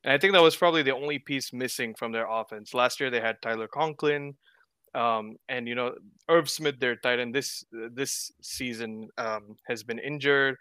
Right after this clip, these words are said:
And then they go and br-, get the best tight, uh, one of the best tight ends in the N F C North, maybe even in the N F C.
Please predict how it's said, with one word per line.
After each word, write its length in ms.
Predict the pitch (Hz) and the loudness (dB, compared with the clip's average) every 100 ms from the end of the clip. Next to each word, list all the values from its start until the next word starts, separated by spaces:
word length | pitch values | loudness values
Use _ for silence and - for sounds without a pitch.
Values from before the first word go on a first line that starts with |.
| _ _ _ _ - | _ _ _ _ -8
And 100 | 131 | -4
then 80 | 131 | 0
they 120 | 127 | 2
go 160 | 135 139 | 4 2
and 300 | 135 113 123 | 0 -6 -2
br-, 120 | 131 127 120 113 | -2 -2 -10 0
get 180 | 127 123 - | 0 0 -8
the 80 | |
best 340 | 113 127 - - | 0 0 0 0
tight, 160 | 123 120 | 0 0
uh, 60 | 117 | -2
one 140 | 120 | -2
of 80 | 120 | -2
the 60 | |
best 240 | 117 117 - | -2 -4 -2
tight 200 | 120 117 | -2 -2
ends 180 | 113 113 | -4 -8
in 120 | 110 | -10
the 120 | 110 | -8
N 100 | 110 | -8
F 120 | 107 | -10
C 120 | - 107 | -12 -12
North, 300 | 107 104 _ _ _ _ | -12 -14 _ _ _ _
maybe 220 | 123 123 | -2 0
even 240 | 123 120 117 | 0 0 0
in 100 | 117 | -2
the 140 | 113 | -4
N 100 | 110 | -6
F 120 | 113 | -6
C. 360 | - 160 143 | -4 -2 -2